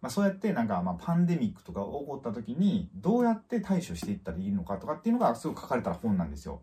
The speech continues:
で、その、まあ、ウイルスのことだけじゃなくても、他にもこの戦争のこととか、あとテロが起こったらどうしたらいいとか、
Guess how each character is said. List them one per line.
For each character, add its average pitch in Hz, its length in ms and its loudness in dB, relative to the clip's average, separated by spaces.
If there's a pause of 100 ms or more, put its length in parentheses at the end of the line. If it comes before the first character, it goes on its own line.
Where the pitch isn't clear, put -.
で、 123 80 -10
そ 123 100 -6
の、 135 300 -6
ま 127 100 -2
あ、 131 60 0
ウ 196 80 6
イ 240 40 8
ル 208 100 6
ス - 100 -2
の 92 140 0
こ - 100 -10
と 98 100 -6
だ 98 120 -2
け 117 80 -4
じ 101 80 0
ゃ - 20 0
な 90 80 0
く - 80 -10
て - 80 -8
も、 101 320 2
他 156 200 -2
に 165 100 0
も 95 80 -2
こ 67 100 -10
の 71 80 -8
戦 175 220 2
争 175 220 2
の 160 100 -2
こ - 140 -10
と - 100 -4
と - 100 -10
か、 95 400 -2
あ 95 80 -6
と 90 80 -6
テ 190 200 2
ロ 151 120 4
が 90 160 0
起 90 60 -12
こ 85 80 -8
っ 85 80 -10
た 113 100 -2
ら 120 80 2
ど 107 140 0
う 101 80 0
し - 160 -16
た 90 100 -8
ら 87 80 -4
い 85 80 -4
い 85 40 -8
と 85 80 -8
か、 123 420 0